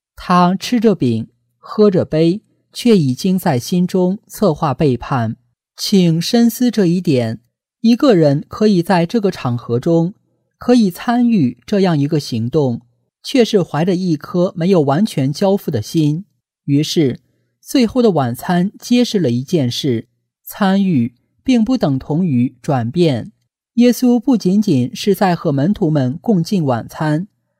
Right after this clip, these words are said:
而是在宣告：“我要为你们而被掰开。”依撒意亚先知曾经预言，他被刺透是因了我们的悖逆，因他受了创伤，我们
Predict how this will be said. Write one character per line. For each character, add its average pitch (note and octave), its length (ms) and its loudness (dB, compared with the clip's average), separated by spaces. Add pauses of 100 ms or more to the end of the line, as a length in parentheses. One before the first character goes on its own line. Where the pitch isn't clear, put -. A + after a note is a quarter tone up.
(120)
而 - 160 0
是 - 160 0
在 D3+ 180 0
宣 E3+ 300 -2
告 C#3 340 -4 (360)
：“我 G3 160 4
要 A3 180 4
为 A#3 220 2
你 D3 160 0
们 B2 340 -2 (220)
而 B2+ 180 -4
被 D3+ 180 0
掰 C#3+ 240 -2
开。” C#3 440 -4 (420)
依 A#3 180 4
撒 A3 240 2
意 F#3 100 2
亚 F3+ 180 4
先 F#3 280 0
知 G3 240 2
曾 C#3 220 -4
经 F3+ 240 -2
预 E3 120 -2
言， A2+ 420 -2 (440)
他 G#3+ 200 -2
被 F#3 180 0
刺 E3 320 -4
透 D3 460 -4
是 F3 200 0
因 G#3+ 200 2
了 G#3 80 2
我 D#3+ 120 0
们 B2 120 -2
的 B2+ 80 -2
悖 D#3 260 0
逆， B2 360 -2 (280)
因 G3+ 220 2
他 F3+ 280 -2
受 F#3 200 -2
了 A#2+ 100 -2
创 D#3+ 300 -2
伤， D#3+ 400 -2 (340)
我 D#3+ 220 2
们 C3+ 340 0